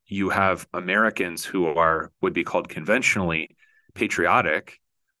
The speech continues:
who are also very Christian. And what you have in an article like this, but also what you probably have in your daily life in some regard, are people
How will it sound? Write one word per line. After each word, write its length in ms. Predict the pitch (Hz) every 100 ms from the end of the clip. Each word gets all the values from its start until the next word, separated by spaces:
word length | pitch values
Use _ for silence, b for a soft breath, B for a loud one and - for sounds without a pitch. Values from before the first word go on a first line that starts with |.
| -
who 160 | 104
are 140 | 98 107
also 360 | 104 - 117
very 340 | 98 80 78 85
Christian. 540 | - 147 - - - - _ _ _ _ _ _ _ _ _ _ _ _ _ _
And 340 | 98 92 90
what 240 | 80 101 -
you 100 | 92
have 260 | - 127
in 100 | 120
an 120 | 92 92
article 340 | 117 123 107
like 220 | 90 80
this, 220 | 92 90
but 120 | - 90
also 260 | 92 107
what 220 | 90 87
you 100 | 71
probably 480 | 85 101 98 92 95
have 400 | 87 85 76 82
in 80 | 85
your 100 | 80
daily 260 | 85 80 76
life 340 | 95 101 90
in 100 | 82
some 200 | - 73
regard, 540 | 78 98 104 92 82 - _ _ _ _ _ _ _ _ _ _ _ _ -
are 200 | 107 95
people 760 | - - 156 127 110 104 95